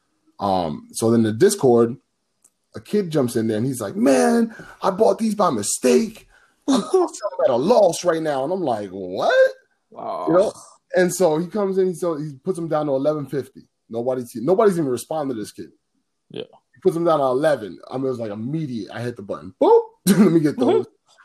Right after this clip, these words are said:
Speaker 1: So
Speaker 2: Thank
Speaker 1: then
Speaker 2: you.
Speaker 1: at that point, I was like, "You know what? I'm kinda here now." And I, you know, the thought of what you said the week before, with two, three days before, whatever it was,
Speaker 2: Mm-hmm.
Speaker 1: kinda came to me. I said, "Nah, man, I'm getting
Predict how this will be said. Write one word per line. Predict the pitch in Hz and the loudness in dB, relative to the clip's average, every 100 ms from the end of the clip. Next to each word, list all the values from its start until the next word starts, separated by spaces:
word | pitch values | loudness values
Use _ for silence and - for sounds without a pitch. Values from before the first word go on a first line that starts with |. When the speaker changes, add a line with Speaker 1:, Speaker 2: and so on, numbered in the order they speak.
| _ | _
Speaker 1:
So | - 131 | -4 0
Speaker 2:
Thank | 127 | 2
Speaker 1:
then | 165 | 4
Speaker 2:
you. | |
Speaker 1:
at | 175 196 | 4 4
that | - _ | 0 _
point, | 156 151 - _ _ _ _ | -4 -2 -6 _ _ _ _
I | 107 | -2
was | 135 131 | 0 0
like, | 123 123 | -2 -2
"You | 147 | 0
know | 143 | 2
what? | 131 147 123 - _ _ _ _ | 4 2 0 -6 _ _ _ _
I'm | 143 | -8
kinda | - 202 117 | -2 -2 -4
here | 107 190 156 | -6 -4 -2
now." | 104 82 58 50 - | -4 -12 -16 -20 -14
And | 98 85 | -12 -12
I, | 98 107 | -10 -8
you | 104 | -6
know, | 113 92 | -6 -8
the | 87 104 | -8 -8
thought | 104 123 113 | -4 0 0
of | 110 | 0
what | 104 | -2
you | 107 | -2
said | 107 139 131 | -2 -2 0
the | 107 | -2
week | 113 101 | -4 -6
before, | 110 110 104 92 | -10 -4 -2 -2
with | 92 - | -6 -10
two, | 104 - | -16 -8
three | 107 | -6
days | 101 104 107 101 | -2 0 0 -2
before, | 98 101 | -4 -2
whatever | 92 95 90 | -2 -4 -6
it | 85 | 0
was, | 123 107 80 - _ | 2 2 -2 -12 _
Speaker 2:
Mm-hmm. | 123 117 127 | -20 -18 -10
Speaker 1:
kinda | 98 90 | -8 -6
came | - 110 | -2 -2
to | 101 87 | -2 -6
me. | 80 | -6
I | |
said, | 80 80 | -6 -8
"Nah, | 82 82 80 | -8 -6 -6
man, | 78 80 | -6 -6
I'm | 95 | -6
getting | 98 64 76 | -8 -10 -12